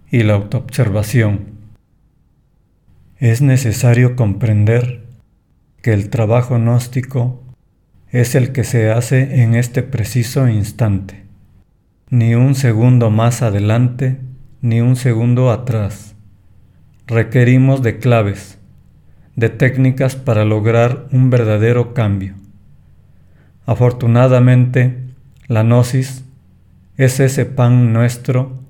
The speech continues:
que nos da ilimitadamente esa sabiduría para lograrlo. El recuerdo de sí. La sabiduría hermética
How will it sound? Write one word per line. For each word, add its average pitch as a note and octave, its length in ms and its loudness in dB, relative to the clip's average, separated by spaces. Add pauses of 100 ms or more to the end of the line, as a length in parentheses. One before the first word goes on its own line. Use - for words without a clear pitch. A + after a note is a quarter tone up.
(160)
que A#2+ 100 -2
nos A2 240 -2
da B2 180 4
ilimitadamente A#2+ 1300 0 (560)
esa A#2+ 280 -2
sabiduría A2+ 800 0 (140)
para G2+ 240 -2
lograrlo. G2+ 600 -2 (3000)
El G#2+ 240 2
recuerdo B2 580 2
de G#2 160 0
sí. G2+ 380 -2 (1400)
La A#2+ 140 2
sabiduría A#2 640 2
hermética A#2+ 840 0